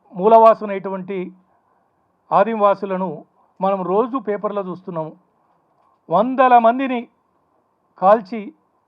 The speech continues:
చంపేస్తున్నారు. అక్కడ ఖనిజ సంపదని దోచుకోవడానికి ఇవాళ బస్తరు, మిగతా అడవి ప్రాంతాన్ని కూడా ఖాళీ చేయడానికి, కార్పొరేట్ సంస్థలకి ఆ భూభాగాన్ని అప్పజెప్పడానికి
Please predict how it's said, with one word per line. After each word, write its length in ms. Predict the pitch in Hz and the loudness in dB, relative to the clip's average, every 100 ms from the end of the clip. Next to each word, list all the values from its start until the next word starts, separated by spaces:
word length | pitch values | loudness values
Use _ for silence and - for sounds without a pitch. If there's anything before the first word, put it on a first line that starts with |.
| _ _ _ _ _ | _ _ _ _ _
చంపేస్తున్నారు. 720 | 180 190 185 180 - 160 147 - _ _ _ _ _ _ _ _ _ _ _ _ - | -4 -2 -4 -6 -10 -12 -12 -14 _ _ _ _ _ _ _ _ _ _ _ _ -4
అక్కడ 280 | 185 185 196 | -4 0 -2
ఖనిజ 300 | 190 180 202 | 0 -4 -4
సంపదని 580 | 202 202 180 190 196 190 151 - _ _ _ _ _ _ _ _ _ _ _ _ - | -6 -6 -4 -6 -6 -8 -12 -16 _ _ _ _ _ _ _ _ _ _ _ _ -6
దోచుకోవడానికి 760 | 185 196 208 196 185 185 185 175 160 - _ _ _ _ - | -6 -4 -4 -2 -2 -4 -8 -10 -10 -16 _ _ _ _ -14
ఇవాళ 320 | 170 180 175 170 165 - | -2 0 2 2 0 -4
బస్తరు, 580 | 160 185 185 185 180 175 180 _ _ _ _ _ _ - | -4 -4 -4 -4 -4 -6 -10 _ _ _ _ _ _ -12
మిగతా 340 | 175 185 185 180 180 | -8 -4 0 0 0
అడవి 180 | 175 196 | -4 -6
ప్రాంతాన్ని 480 | 175 180 180 175 170 | -6 -6 -4 -6 -6
కూడా 140 | 175 | -8
ఖాళీ 280 | 170 170 175 | -2 -4 -2
చేయడానికి, 560 | 165 165 160 156 190 143 175 _ _ _ _ _ _ _ _ _ | -6 -6 -6 -8 -12 -12 -16 _ _ _ _ _ _ _ _ _
కార్పొరేట్ 520 | 196 214 196 208 202 170 - | 4 4 4 -2 -4 -8 -8
సంస్థలకి 560 | 196 202 202 196 190 185 185 _ _ _ _ _ _ _ 170 | -6 -4 -6 -8 -8 -10 -12 _ _ _ _ _ _ _ 0
ఆ 100 | 180 | 0
భూభాగాన్ని 600 | 170 190 208 202 196 196 | 0 2 4 4 2 -2
అప్పజెప్పడానికి 800 | 170 196 196 190 180 175 170 | -6 -4 -4 -4 -4 -4 -8